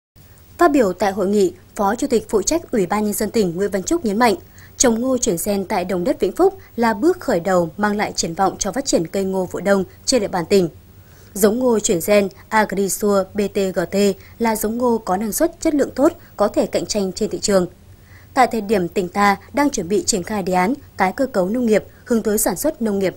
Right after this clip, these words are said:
sạch, bền vững. Đây được xem là một trong những giải pháp để nâng cao thu nhập cho người nông dân. Trong vụ đông tới, tỉnh sẽ hỗ trợ mô hình điểm, đưa giống ngô chuyển gen vào trồng tại các huyện, thành thị trên địa bàn tỉnh và tiến tới trồng đại trà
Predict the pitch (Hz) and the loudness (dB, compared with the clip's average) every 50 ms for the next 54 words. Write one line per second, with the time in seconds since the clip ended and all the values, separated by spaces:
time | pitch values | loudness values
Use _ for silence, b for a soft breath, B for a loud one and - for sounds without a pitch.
0 | - - - - - 196 170 - - - 196 185 170 160 - 190 208 285 349 - | -8 -12 -6 -2 -2 -2 -2 -4 -6 -6 -4 -2 -2 -2 -2 0 2 2 0 0
1 | b b b b b b b b b 226 233 226 202 180 - - 208 196 196 190 | b b b b b b b b b 2 2 4 2 0 -4 0 0 2 2 2
2 | 175 B B B - 220 214 214 208 202 196 - 277 262 247 226 208 262 277 - | 0 B B B 0 0 2 2 0 -2 -2 -2 -2 0 0 0 0 0 -2 -2
3 | 214 165 - 262 302 330 - - 180 165 180 196 190 - 208 190 185 - 220 208 | -4 -4 -4 -4 -4 -4 -2 -2 -2 -2 -2 -4 -4 -4 -4 -4 -4 -2 -2 -2
4 | 202 190 165 - - - - 190 185 180 160 151 170 180 175 196 190 190 170 - | 0 0 -2 -4 -6 -6 -4 -4 -2 -2 -4 -4 -4 -2 0 2 2 2 2 -2
5 | - - - - B B B B B B B B - 214 196 180 214 202 156 - | -8 -20 -20 -20 B B B B B B B B 0 0 0 0 -2 -2 -2 -2
6 | 185 202 185 180 - 185 190 220 320 339 B B B B - 339 302 - - 208 | -2 -4 -4 0 2 4 4 4 2 0 B B B B 0 0 0 0 -2 -4
7 | 214 269 269 262 - 285 240 185 - - - 226 240 247 226 208 175 156 190 190 | -2 -4 -6 -4 0 2 2 0 0 -2 -2 0 0 2 2 0 0 2 2 2
8 | 175 151 - B B B B B 214 226 208 196 - 190 180 196 214 233 226 196 | 2 2 -2 B B B B B 0 2 2 2 0 -2 -2 0 0 0 0 0
9 | - - 170 156 - 196 185 185 180 175 185 170 - - 196 180 175 160 156 - | 0 -2 -4 -4 -2 -2 -2 -2 -2 -2 -4 -4 -2 0 0 0 0 -2 -4 -4
10 | 214 175 - - 277 294 - - 226 190 - - - 165 156 - 202 185 - - | -4 -4 -4 -6 -10 -8 -2 2 2 2 2 0 -8 -10 -6 -4 -4 -4 -4 -4
11 | - 226 180 160 165 185 165 - - 208 185 165 - B B B B B B 208 | -4 -4 -4 -4 -4 -6 -4 0 2 2 2 2 -2 B B B B B B 0
12 | 226 220 220 - 220 208 - 208 190 190 247 262 - - 214 170 - - - - | 0 0 0 -2 -4 -4 -2 -2 0 0 -2 -2 -2 -2 -2 -2 -2 -8 -8 -8
13 | - 180 165 156 | -6 -6 -6 -6